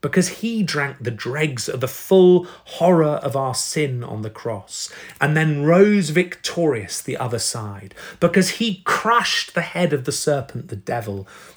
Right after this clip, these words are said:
and dealt with all the sin and the brokenness of this world, I, me, broken, sinful, unworthy as I am,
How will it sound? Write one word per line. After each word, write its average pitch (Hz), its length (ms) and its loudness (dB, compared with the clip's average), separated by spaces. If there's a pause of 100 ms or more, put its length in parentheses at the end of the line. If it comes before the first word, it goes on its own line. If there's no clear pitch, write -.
(120)
and 131 340 -2
dealt 185 480 0
with 127 100 0
all 143 220 4
the 131 100 2
sin 170 680 0 (320)
and 123 160 -4
the 117 60 -4
brokenness 139 800 0
of 101 160 -6
this 104 260 -6
world, 98 580 -10 (580)
I, 113 420 -2 (100)
me, 139 560 -2
broken, 175 580 2
sinful, - 640 0
unworthy 180 720 2
as 156 240 -6
I 135 260 -8
am, 101 500 -12